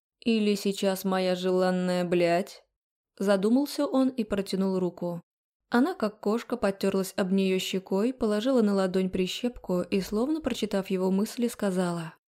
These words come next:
"Лапуля я сейчас, а может, ваша блядь? Совсем не важно. Хозяин, я прошу, позвольте руку вам поцеловать". Он сжал в ладони прищепку и дал ей руку. Она уплыла от волнующей ситуации и выпирающих под кожей вен.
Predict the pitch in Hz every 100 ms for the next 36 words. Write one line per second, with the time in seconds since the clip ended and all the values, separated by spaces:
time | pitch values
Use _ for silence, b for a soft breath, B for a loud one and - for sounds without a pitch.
0 | _ - 214 202 202 320 240 185 180 202
1 | 196 202 196 190 - 226 220 214 202 202
2 | 196 226 208 208 196 214 214 247 262 -
3 | - _ _ - 339 - 220 208 202 196
4 | 196 185 190 196 196 - _ - 320 285
5 | 202 190 185 180 - - 240 233 226 247
6 | 240 - 226 190 185 - 233 262 302 254
7 | - 202 202 202 196 190 185 185 185 196
8 | 196 190 190 185 - - _ _ _ 233
9 | 294 320 208 214 208 190 196 190 202 196
10 | 196 190 - 220 - 294 - 214 202 196
11 | 190 190 185 - 190 185 _ _ - 302
12 | 302 294 302 302 226 190 185 196 196 196
13 | 196 185 196 202 196 214 262 - 302 302
14 | 254 214 208 196 202 214 - 254 - 214
15 | - 196 190 202 196 196 185 175